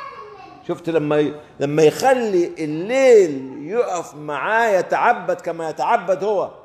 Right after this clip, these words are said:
أمام الله سبحانه وتعالى. ولما يخلي النهار وهو صايم يشعر النهار بظمأ الصحابي.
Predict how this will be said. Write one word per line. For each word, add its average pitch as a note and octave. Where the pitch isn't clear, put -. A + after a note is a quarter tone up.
أمام D3+
الله D3
سبحانه B2
وتعالى. E2
ولما C#3+
يخلي G#3+
النهار D3+
وهو C#3
صايم G#3
يشعر G3+
النهار F#3+
بظمأ A3+
الصحابي. E3+